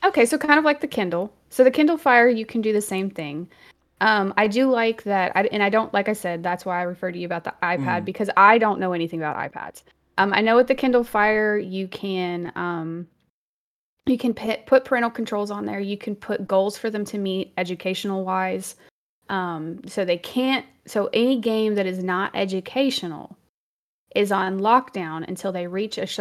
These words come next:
Speaker 1: a certain time limit or goal that you've set for them. So for me, my son uses, now that he's older, he uses his Kindle, um, for school because I homeschool. So for those of you who don't know that already about me, I do homeschool my child.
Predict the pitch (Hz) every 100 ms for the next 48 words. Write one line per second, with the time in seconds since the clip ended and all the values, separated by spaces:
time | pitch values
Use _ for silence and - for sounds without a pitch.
0 | - 190 - 185 - 175 - 240 254 180
1 | 160 156 - 160 220 220 175 170 - 208
2 | 202 - 214 - - 151 139 - - -
3 | - - _ _ - 233 220 208 208 214
4 | 254 311 269 226 214 - 247 240 214 208
5 | 196 190 202 220 208 185 165 165 175 220
6 | 220 233 233 - 196 - 226 220 202 180
7 | 175 - 175 160 165 - 202 - 320 277
8 | - 196 202 220 247 294 262 - - -
9 | - 196 190 190 185 190 196 196 190 185
10 | 185 170 165 160 160 170 175 165 156 -
11 | - 190 214 214 208 202 - 190 175 165
12 | - 170 180 -